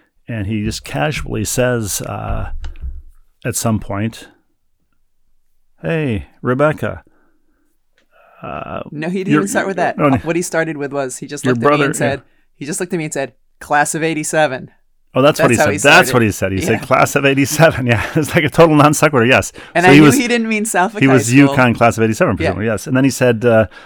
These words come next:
Speaker 1: didn't he say, like, "Your brother
Speaker 2: "Your
Speaker 1: coached
Speaker 2: brother
Speaker 1: my
Speaker 2: coached
Speaker 1: kids"?
Speaker 2: one of my kids."
Speaker 1: Yeah,
Speaker 2: I said, "In
Speaker 1: and
Speaker 2: basketball?" He's like, "No, in lacrosse."
Speaker 1: Yeah. And so then we just had this, uh,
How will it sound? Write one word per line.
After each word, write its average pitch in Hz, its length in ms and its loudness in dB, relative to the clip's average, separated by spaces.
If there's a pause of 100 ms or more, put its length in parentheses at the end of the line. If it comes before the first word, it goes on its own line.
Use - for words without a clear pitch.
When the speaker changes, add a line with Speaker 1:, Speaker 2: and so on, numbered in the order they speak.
(120)
Speaker 1:
didn't 143 140 -2
he 131 40 2
say, 120 140 -2
like, 110 140 2
"Your 107 100 0
brother 143 320 2
Speaker 2:
"Your - 100 -4
Speaker 1:
coached 175 180 2
Speaker 2:
brother 196 80 -2
Speaker 1:
my 123 120 2
Speaker 2:
coached 175 120 -2
Speaker 1:
kids"? 135 120 -2
Speaker 2:
one 165 100 -8
of 165 60 -10
my 156 100 -8
kids." 143 420 -10
Speaker 1:
Yeah, 127 100 0
Speaker 2:
I 120 40 0
said, 147 220 -4
"In 113 80 -2
Speaker 1:
and 110 60 0
Speaker 2:
basketball?" 226 540 -4
He's 185 120 -8
like, 151 100 -14
"No, 160 240 -8
in 143 100 -12
lacrosse." 143 480 -10
Speaker 1:
Yeah. - 1000 -8
And 123 80 -6
so 143 160 0
then 143 160 0
we 143 120 0
just 139 200 -6
had 143 200 -2
this, 123 400 -6
uh, 127 340 -6